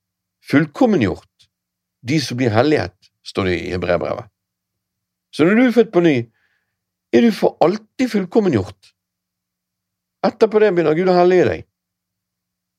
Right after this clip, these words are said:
Så det er hvem du er.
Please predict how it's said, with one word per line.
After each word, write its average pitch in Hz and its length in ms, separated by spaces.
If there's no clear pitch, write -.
Så 214 80
det 247 160
er 208 160
hvem 226 320
du 214 80
er. 135 460